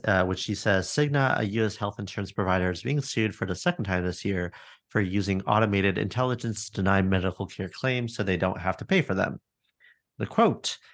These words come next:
"Cigna's algorithmic review process trades patient care for profit, allowing the provider to eliminate the cost of necessary review by doctors and qualified professionals, and instead rely on impersonable, impersonal, illegal review by almost, an almost completely automated algorithm."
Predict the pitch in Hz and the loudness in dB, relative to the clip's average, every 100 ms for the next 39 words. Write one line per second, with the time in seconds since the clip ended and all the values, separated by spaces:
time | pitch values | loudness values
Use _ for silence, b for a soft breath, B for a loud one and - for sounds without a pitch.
0 | b - 151 151 147 101 110 101 101 98 | b -2 2 4 4 6 4 4 2 0
1 | 95 98 123 147 - 110 107 110 - - | -2 -6 -2 -2 2 2 2 -2 -4 -4
2 | 101 - 113 110 104 - 98 90 - 143 | -4 -2 -4 -4 -6 -4 -4 -6 0 0
3 | 139 120 120 B B - 131 151 165 151 | 2 -4 -4 B B 0 6 6 6 4
4 | 135 110 107 107 104 98 95 95 92 - | 2 4 4 4 0 -4 -2 -2 -4 -6
5 | - 123 - 95 98 92 - 92 87 80 | 0 0 2 -2 -4 -6 -2 -2 -2 -2
6 | 117 95 92 123 117 117 101 110 - 165 | 0 2 2 2 0 -2 -4 -8 -2 0
7 | 170 143 117 98 95 95 110 101 - B | 0 -2 -2 -2 -2 -2 -4 -6 -8 B
8 | B B - 160 147 - 190 147 110 98 | B B 2 2 2 2 4 4 4 4
9 | 107 98 90 143 160 139 - 117 104 107 | 4 4 2 -2 -2 -4 -2 -4 0 -2
10 | 110 _ - 165 - 131 - 120 117 117 | -2 _ 0 0 2 -2 0 0 0 0
11 | 165 120 135 151 98 92 82 101 92 95 | 0 0 -2 0 0 0 -2 -2 0 -2
12 | 101 104 117 107 - - 98 127 160 110 | -2 -2 -2 -2 -4 -4 -2 2 2 0
13 | - - 92 95 92 - 90 85 87 92 | -4 -10 -4 -2 -2 0 -2 0 -2 0
14 | 113 117 92 90 85 | 0 0 -2 -6 -8